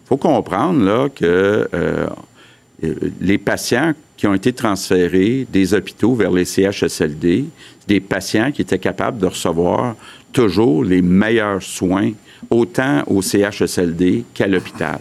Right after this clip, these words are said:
Donc, il n'y a pas personne qui a subi des conséquences négatives de ces transferts. Mais maintenant,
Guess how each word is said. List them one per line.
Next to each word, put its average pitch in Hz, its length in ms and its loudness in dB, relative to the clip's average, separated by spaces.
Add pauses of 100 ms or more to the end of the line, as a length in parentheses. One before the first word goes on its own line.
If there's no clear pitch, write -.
Donc, 85 240 -8
il - 60 0
n'y - 60 -6
a - 40 -20
pas 139 160 2
personne 127 680 -2 (360)
qui - 80 -2
a 95 60 4
subi 92 380 -2
des 113 160 2
conséquences 101 800 -2
négatives 107 800 0 (320)
de 101 200 2
ces 101 200 0
transferts. 82 600 -6 (140)
Mais 82 140 0
maintenant, 117 720 0